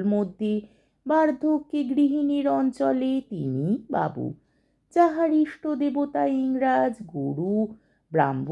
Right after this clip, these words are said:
ধর্মবেত্তা, বেদ দেশি সংবাদপত্র এবং তীর্থ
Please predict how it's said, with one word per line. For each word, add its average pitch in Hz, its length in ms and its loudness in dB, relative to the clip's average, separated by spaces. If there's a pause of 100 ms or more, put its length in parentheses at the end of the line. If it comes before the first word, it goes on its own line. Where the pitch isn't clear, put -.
ধর্মবেত্তা, 202 1000 0 (480)
বেদ 311 320 2 (100)
দেশি 294 320 0
সংবাদপত্র 285 1000 0 (200)
এবং 269 300 0 (160)
তীর্থ 151 360 -8